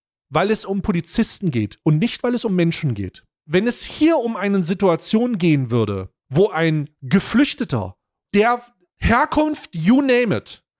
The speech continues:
wäre die Rhetorik eine andere. Hier und das, deswegen verachte ich diese kleinen Hurenböcke, Alter. Diese Aussagen sind richtig.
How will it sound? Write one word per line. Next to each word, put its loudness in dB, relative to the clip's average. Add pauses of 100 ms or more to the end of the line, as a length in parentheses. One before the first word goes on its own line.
(280)
wäre 2
die 0 (240)
Rhetorik 2 (120)
eine 0
andere. 0 (300)
Hier 4 (560)
und 0
das, -4
deswegen 0
verachte 0
ich -4
diese -2
kleinen -2
Hurenböcke, -4
Alter. -14 (160)
Diese 2 (140)
Aussagen -2 (120)
sind 0
richtig. -4